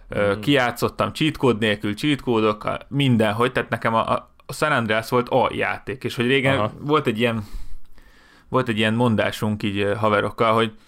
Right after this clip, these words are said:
Speaker 1: ugye vannak az autós játékok, vannak a lövöldözős játékok, vannak a,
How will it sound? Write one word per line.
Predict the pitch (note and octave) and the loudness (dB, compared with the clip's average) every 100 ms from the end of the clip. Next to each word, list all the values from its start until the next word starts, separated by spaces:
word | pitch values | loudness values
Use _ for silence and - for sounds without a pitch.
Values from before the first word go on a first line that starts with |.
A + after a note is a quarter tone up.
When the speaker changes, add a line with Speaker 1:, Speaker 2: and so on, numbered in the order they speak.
| _ _ - | _ _ -4
Speaker 1:
ugye | A2+ | 2
vannak | B2+ B2 G#2+ | 2 2 -2
az | G#2+ | 0
autós | C#3 C#3 C3+ - | 2 4 2 2
játékok, | B2 A#2+ A#2+ B2+ A#2 | 0 0 0 0 -2
vannak | A#2+ G#2 - | -2 -2 -4
a | |
lövöldözős | G#2+ A#2 B2+ A#2+ D3+ B2+ - | 2 4 4 2 2 0 -2
játékok, | - - A2 A2+ | -4 -2 0 0
vannak | A2 A2 G2+ - | -2 -4 -4 -6
a, | F2+ | -8